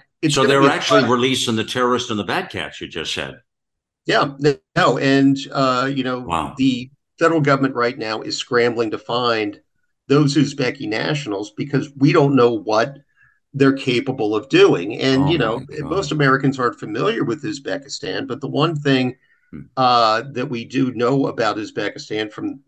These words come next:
Speaker 1: C I A reporting, uh, and this is open source, Malcolm, so you don't have to worry about me spilling any secrets, uh, is that there are three major terrorist groups operating in Uzbekistan. One of them is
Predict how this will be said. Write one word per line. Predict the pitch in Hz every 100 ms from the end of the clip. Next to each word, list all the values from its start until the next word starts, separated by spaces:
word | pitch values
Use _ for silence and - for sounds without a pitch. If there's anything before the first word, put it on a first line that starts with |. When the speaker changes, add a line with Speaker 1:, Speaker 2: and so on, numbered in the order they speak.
| 143
Speaker 1:
C | - 135
I | 113
A | 113 113
reporting, | 107 - 151 147 101 113 _ _ _ _
uh, | 120
and | 123
this | 135 131
is | 113
open | 113 107 110
source, | 101 113 95 98
Malcolm, | - 98 95 92
so | -
you | 110
don't | 104
have | 113 -
to |
worry | 110 107
about | 104 110 110
me | 107
spilling | - - 120 110
any | 104 92
secrets, | - - - 98 - _ _ _ _ -
uh, | 127 131 139
is | 147 156 143
that | 135 135
there | 123
are | 123 120
three | - 127 127
major | 120 107 117 -
terrorist | 113 - 107 107 101 -
groups | 113 104 -
operating | 101 104 - 107 98 98 107 -
in | 110 110
Uzbekistan. | 104 - 113 143 - - 98
One | 92 113
of | 120
them | 123
is | 117